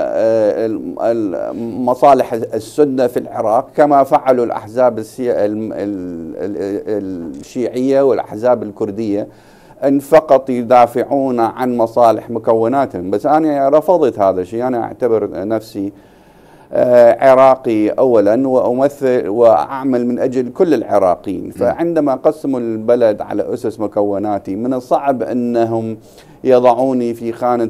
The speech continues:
Speaker 1: السنة أو خانة الشيعة أو خانة الأكراد، وخاصة أن لدي مؤيدين وأنصار من جميع المكونات. فماذا أقول للمؤيد الشيعي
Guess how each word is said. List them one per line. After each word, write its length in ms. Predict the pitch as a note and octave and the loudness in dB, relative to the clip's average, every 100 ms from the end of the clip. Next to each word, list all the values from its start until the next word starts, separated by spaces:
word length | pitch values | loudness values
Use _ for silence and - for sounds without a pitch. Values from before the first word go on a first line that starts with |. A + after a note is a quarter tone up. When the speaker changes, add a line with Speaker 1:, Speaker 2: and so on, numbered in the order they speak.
| A#2 | -2
Speaker 1:
السنة 440 | G#2+ - C#3 C3 | -4 -2 0 2
أو 240 | B2 G2 G2+ | 2 2 0
خانة 360 | - A2+ A2 - | 0 -2 -2 -8
الشيعة 420 | G2+ C#3 D3 B2+ | -8 -2 -2 -2
أو 220 | G#2 A#2 | -2 -2
خانة 340 | A2+ A2+ A2 G2+ | 0 0 0 -4
الأكراد، 580 | G2 E2+ - D3 B2+ A#2+ - _ - - _ _ _ - - - | -6 -6 0 4 4 2 -4 _ -20 -20 _ _ _ -20 -20 -2
وخاصة 720 | D3+ G#3+ G3+ G3 F#3+ F3 E3+ | 4 6 8 6 6 0 0
أن 560 | D#3+ C#3+ D3+ D3+ C#3+ C#3+ | 0 0 0 0 2 2
لدي 480 | C#3 C#3 D#3 D3+ | 2 4 4 4
مؤيدين 720 | C#3 C3 A2 C3 B2+ C#3 D3 | 2 0 0 -2 -2 0 0
وأنصار 800 | C#3 A2 G#2+ B2+ B2+ C#3+ C3+ C3 | 0 -2 -2 -4 0 4 4 2
من 340 | B2+ C3+ C3+ C3+ | -2 -2 0 0
جميع 420 | B2+ D3 G#3 D3 | 0 0 0 -2
المكونات. 1080 | C3+ A#2+ A2+ A2 G#2+ A2 G#2 G2 F2 E2+ - | -2 -2 -2 -4 0 0 0 -2 -6 -8 -4
فماذا 560 | C3+ C#3+ E3+ D#3 A#2+ | 0 4 4 4 4
أقول 440 | C3+ C3 C#3+ C3 B2 | 4 2 0 2 0
للمؤيد 1200 | A#2 A2+ A2 G2+ C#2+ - - A#2 G2 C3+ B2 A#2 | -4 -4 -4 -6 -10 -14 -12 -6 -2 0 0 -2
الشيعي 640 | A#2 C#3 C#3 - B2 | -4 -2 -2 -2 -4